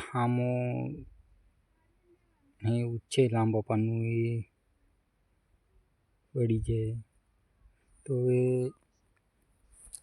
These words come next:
આમાં દવા તો છાંટી જ છે, દવાનો છંટકાવ તો કરી, કરી નાખ્યો છે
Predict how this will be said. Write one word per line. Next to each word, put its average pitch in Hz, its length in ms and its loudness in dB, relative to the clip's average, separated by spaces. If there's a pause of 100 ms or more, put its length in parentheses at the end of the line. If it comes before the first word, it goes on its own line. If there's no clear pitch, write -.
આમાં 127 280 4
દવા 127 240 4
તો 143 240 6 (480)
છાંટી 135 360 2
જ - 40 -12 (160)
છે, 143 160 4 (480)
દવાનો 127 260 6
છંટકાવ 139 380 -2
તો - 160 -2
કરી, 147 340 4 (1900)
કરી - 300 -4
નાખ્યો 135 360 4
છે 135 100 2